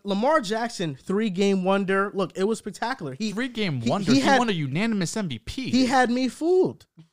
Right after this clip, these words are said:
Speaker 2: He won a unanimous M V P.
Speaker 1: But with how Josh Allen's
Speaker 2: They were
Speaker 1: playing,
Speaker 2: the
Speaker 1: Mahomes
Speaker 2: one
Speaker 1: is
Speaker 2: seed.
Speaker 1: playing.
Speaker 2: They were the one seed last year. They
Speaker 1: Lamar
Speaker 2: were eight and three before he got hurt.
Speaker 1: La-, Lamar is not,
Speaker 2: They're
Speaker 1: Lamar is
Speaker 2: three and three.
Speaker 1: not
Speaker 2: They're
Speaker 1: gonna
Speaker 2: in first
Speaker 1: be in that
Speaker 2: place.
Speaker 1: conversation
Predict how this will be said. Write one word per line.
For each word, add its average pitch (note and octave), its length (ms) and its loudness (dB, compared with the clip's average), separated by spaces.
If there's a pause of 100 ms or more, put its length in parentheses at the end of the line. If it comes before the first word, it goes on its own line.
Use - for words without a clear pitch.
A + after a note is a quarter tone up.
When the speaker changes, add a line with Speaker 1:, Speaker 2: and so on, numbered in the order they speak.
(220)
Speaker 2:
He A3 120 -2
won C4 180 2
a C4+ 40 -2
unanimous G#3 680 2
M G3+ 160 0
V F3+ 180 -4
P. - 200 -14
Speaker 1:
But G#3 140 4
with G3 120 2
how G#3 200 -2
Josh D3+ 380 -2
Allen's G#3 280 0
Speaker 2:
They G#3+ 100 6
were B3+ 80 6
Speaker 1:
playing, A3+ 140 6
Speaker 2:
the G#3+ 60 10
Speaker 1:
Mahomes D3+ 140 4
Speaker 2:
one A3+ 220 8
Speaker 1:
is F#3+ 120 0
Speaker 2:
seed. F3 140 2
Speaker 1:
playing. D3 280 0
Speaker 2:
They G3 80 8
were B3 120 2
the G3 120 6
one F#3 280 4
seed F3+ 240 0
last D3 200 4
year. - 100 4
They A3+ 60 6
Speaker 1:
Lamar C#4+ 180 10
Speaker 2:
were - 80 8
eight G#3+ 160 4
and G3 100 0
three A3+ 140 0
before F#3 280 2
he G3 80 4
got - 240 2
hurt. B3 320 6
Speaker 1:
La-, G#3 120 0
Lamar C#4 300 6
is F3 160 0
not, F3+ 180 4
Speaker 2:
They're A#3+ 140 10
Speaker 1:
Lamar B3 260 6
is - 220 6
Speaker 2:
three F#3 80 0
and - 0 -
three. G3+ 80 8
Speaker 1:
not F3+ 160 6
Speaker 2:
They're G#3+ 100 10
Speaker 1:
gonna - 180 6
Speaker 2:
in D4 60 2
first A#3 300 6
Speaker 1:
be G#3+ 80 4
in - 40 2
that F#3+ 80 2
Speaker 2:
place. D#4+ 120 8
Speaker 1:
conversation G3 680 2